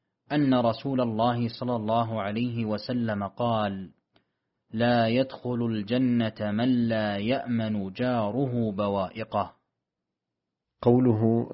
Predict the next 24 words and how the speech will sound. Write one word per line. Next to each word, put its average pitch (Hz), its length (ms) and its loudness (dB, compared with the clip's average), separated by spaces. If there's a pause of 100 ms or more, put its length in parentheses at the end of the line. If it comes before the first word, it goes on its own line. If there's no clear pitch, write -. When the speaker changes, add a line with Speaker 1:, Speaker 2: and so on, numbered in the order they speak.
(120)
Speaker 2:
صلى 98 160 0
الله 90 380 2
عليه 90 340 -2
وسلم: 104 720 2
"لا 98 220 2
يدخل 107 380 0
الجنة 98 640 0
من 95 320 0
لا 92 160 0
يأمن 92 680 -2
جاره 95 480 -2
بوائقه"، 90 680 -4 (540)
فيه 123 300 6
دلالة 107 800 4
ظاهرة 92 560 0
على 92 360 -2
أن 104 460 2
من 107 240 2
لا 95 160 2
يأمن 95 640 0
جاره 98 500 0
بوائقه 98 880 -2 (140)
قد 101 180 0
ارتكب 110 540 0